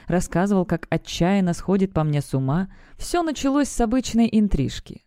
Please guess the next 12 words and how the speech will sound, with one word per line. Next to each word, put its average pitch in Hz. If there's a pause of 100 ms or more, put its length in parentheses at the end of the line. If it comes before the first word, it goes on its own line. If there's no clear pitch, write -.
Я 190
не 214
ожидала, 196
что -
мистер 175
Загородный 165
клуб 190
и 139
владелец 151
сверхкапиталистического 165
трастового 143
фонда 196